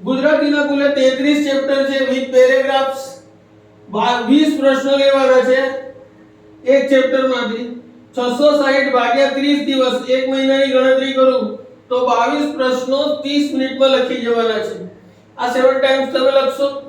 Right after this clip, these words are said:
આ છસો સાઈઠ પ્રશ્નો મટીરિયલમાં છે, છસો પચાસ પ્રશ્નો મટીરિયલમાં છે.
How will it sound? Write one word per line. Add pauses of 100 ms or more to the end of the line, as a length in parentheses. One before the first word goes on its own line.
(960)
આ
છસો
સાઈઠ
પ્રશ્નો
મટીરિયલમાં
છે,
છસો
પચાસ
પ્રશ્નો
મટીરિયલમાં
છે.